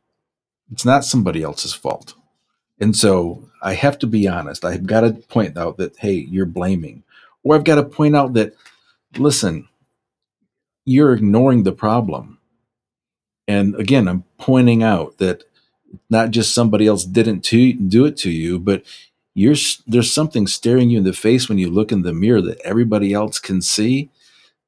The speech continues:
and they won't tell you. But I, because I'm a good friend, a true friend, I, I feel like I owe it to you to tell you the truth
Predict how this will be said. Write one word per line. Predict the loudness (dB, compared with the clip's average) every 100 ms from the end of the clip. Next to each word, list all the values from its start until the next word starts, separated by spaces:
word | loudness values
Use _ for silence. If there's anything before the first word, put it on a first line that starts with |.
| _
and | 2
they | 4
won't | 6 4 0
tell | -6 -4
you. | -4 -6 -16 _ _ _ _ _ _ -6
But | -2
I, | 0 -2 -6 _ -6
because | -2 0 2
I'm | 2 2
a |
good | 0 0 2 0
friend, | -2 0 0 0
a | -6
true | -4 -2 -2
friend, | -2 -2 -2 -8
I, | -8 -6 -8 -12 _ _ _ _ _ -12
I | -10
feel | -4 0
like | 0 0
I | -2 -4 -8 _ _ _ _
owe | 0 0
it | 0
to | -6 -6
you | -6 -10
to | -12 -10
tell | -6
you | -6
the | -8
truth | -6 0 0 -2 -10 -20